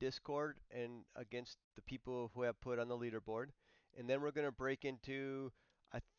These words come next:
three groups for, for, uh, uh, thank you. And we're gonna do live qualifying. So basically, the leaderboard that you d-, guys flew was just to give me an idea of where you guys stand as far as your speed and everything, so we can group a little bit.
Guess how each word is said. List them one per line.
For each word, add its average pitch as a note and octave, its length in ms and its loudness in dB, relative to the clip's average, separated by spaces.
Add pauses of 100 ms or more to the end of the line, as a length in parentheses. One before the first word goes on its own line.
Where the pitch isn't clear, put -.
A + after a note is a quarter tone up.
(280)
three D3+ 180 2
groups - 500 0 (480)
for, B2+ 120 0 (200)
for, B2 260 -2
uh, - 40 0 (640)
uh, B2+ 160 2
thank C3 220 0
you. F#3+ 120 -4 (300)
And C3 100 0
we're C#3 80 2
gonna C#3 160 2
do C3+ 160 -2
live C3+ 300 8
qualifying. A2+ 680 2 (320)
So A#2 180 -6
basically, B2+ 580 0 (200)
the B2 100 -2
leaderboard D#3+ 580 2 (140)
that C3+ 160 0
you C#3 120 -4
d-, C3 160 -6
guys B2+ 360 4
flew E3 280 -4 (220)
was C3 120 -4
just E3 180 -2
to D3 60 -6
give C#3+ 160 -4
me C#3 80 -2
an C3 60 4
idea B2+ 340 2
of B2 80 -2
where B2+ 160 -2
you B2 120 -6
guys A2+ 280 2
stand B2+ 500 0
as B2 100 -6
far A#2+ 260 4
as A#2 100 -6
your G#2+ 160 -6
speed B2 380 -6
and C3+ 80 -4
everything, D3 380 -4
so - 140 -12
we A#2 60 -6
can A2+ 160 -8
group A#2 240 -10
a B2 40 -4
little C3 200 -2
bit. D#3 220 0